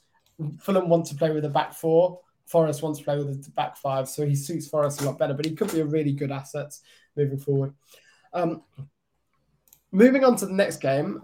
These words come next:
Tottenham Hotspur versus Southampton. Now, we've spoken a lot about Spurs.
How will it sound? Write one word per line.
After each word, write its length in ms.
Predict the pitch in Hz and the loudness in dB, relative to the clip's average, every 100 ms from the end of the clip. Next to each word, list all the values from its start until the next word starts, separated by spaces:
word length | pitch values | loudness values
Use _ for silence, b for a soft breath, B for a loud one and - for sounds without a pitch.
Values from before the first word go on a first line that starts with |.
| _ | _
Tottenham 280 | - - 220 | 0 2 4
Hotspur 480 | 220 - 165 151 139 | 2 2 2 2 4
versus 380 | 147 143 139 | 2 0 -6
Southampton. 800 | - 147 139 147 143 - 123 - b b b - | -4 -4 -4 -6 -6 -8 -12 -14 b b b 2
Now, 540 | 160 151 151 139 - _ _ _ _ _ | 4 6 6 4 -2 _ _ _ _ _
we've 200 | 190 185 | 2 2
spoken 360 | 143 240 214 175 | 6 6 6 6
a 60 | |
lot 180 | 170 160 | 6 6
about 220 | 143 135 | 6 0
Spurs. 480 | - 165 170 175 165 | 2 4 4 4 -4